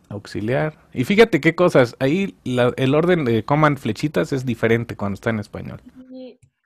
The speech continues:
Speaker 2: Igual
Speaker 1: Entonces,
Speaker 2: eso sí se lo puedo cambiar, ¿no?
Speaker 1: ahorita
Speaker 2: De,
Speaker 1: lo cambiamos.
Speaker 2: después.
Speaker 1: Crear.
Speaker 2: Va.
Speaker 1: Y luego vete a la ventana de mezcla y ponle un generador de señales nada más para ver si te da sonido. Ah, y no hemos checado la configuración, ¿verdad? No sabemos cuál es tu, tu playback engine.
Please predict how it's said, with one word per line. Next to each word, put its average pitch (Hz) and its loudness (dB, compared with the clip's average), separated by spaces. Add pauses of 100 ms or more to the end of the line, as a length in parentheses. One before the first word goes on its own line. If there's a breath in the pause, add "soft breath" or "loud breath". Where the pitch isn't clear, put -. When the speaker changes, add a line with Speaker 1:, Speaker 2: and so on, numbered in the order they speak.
Speaker 2:
Igual 302 -2
Speaker 1:
Entonces, 403 -6
Speaker 2:
eso - -16
sí - -20
se 330 -6
lo 269 -6
puedo 247 -6
cambiar, 220 -8
¿no? 214 -12
Speaker 1:
ahorita 190 -4
Speaker 2:
De, 202 -8
Speaker 1:
lo - -14
cambiamos. 117 -8
Speaker 2:
después. - -20
Speaker 1:
Crear. 175 6 (540 loud breath)
Speaker 2:
Va. 202 -20
Speaker 1:
Y 185 -2
luego 170 4
vete 170 4
a 160 6
la 147 6
ventana 160 4
de 170 2
mezcla 180 0
y - -4
ponle 143 0
un 143 0
generador 117 0
de 123 0
señales 143 0
nada 127 -4
más 131 -6
para 101 -4
ver 110 -2
si 107 -10
te 101 -6
da 98 -2
sonido. 113 -8 (260)
Ah, 190 4
y 147 -2
no 151 2
hemos 175 0
checado 147 4
la 135 2
configuración, 107 -2
¿verdad? 123 0
No 139 -6
sabemos 127 0 (380 loud breath)
cuál 120 4
es 117 -4
tu, 98 -2 (800 soft breath)
tu 123 -14
playback 117 0
engine. 127 -2